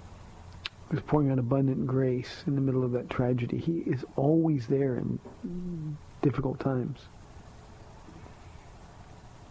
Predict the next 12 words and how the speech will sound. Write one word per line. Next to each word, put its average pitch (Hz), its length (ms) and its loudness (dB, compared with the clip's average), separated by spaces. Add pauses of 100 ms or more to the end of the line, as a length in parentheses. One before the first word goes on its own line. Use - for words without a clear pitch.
(180)
And 127 160 4
they 151 140 8
have 143 220 6
been 147 300 6
through 147 360 6
the 135 140 4
worst 139 440 4
of 139 200 0
the 151 100 2
worst. 131 640 0 (1080)
Pastor 131 280 2
Frank 135 460 4